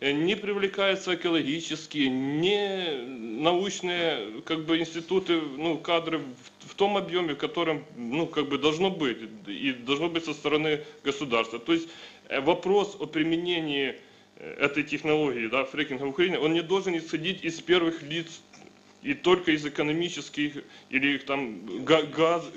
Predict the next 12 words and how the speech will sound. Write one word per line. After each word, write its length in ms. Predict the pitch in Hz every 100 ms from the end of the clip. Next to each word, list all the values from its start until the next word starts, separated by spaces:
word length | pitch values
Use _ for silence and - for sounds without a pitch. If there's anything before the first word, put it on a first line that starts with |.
| 131
га-, 260 | 151 170 143 135
геополитических 1000 | 160 160 156 160 151 151 185 170 147 143
газовых 460 | 135 160 156 147 143
проблем. 460 | - 151 143 117 101 - -
Он 220 | - 170 180
должен 320 | 190 185 175
этот, 220 | 175 170 -
э, 40 | 135
в-, 920 | 131 92 127 127 120 110 123 127 113
это 360 | 85 151 165 160
вопрос 460 | 147 160 175 160
должен 320 | 147 170 165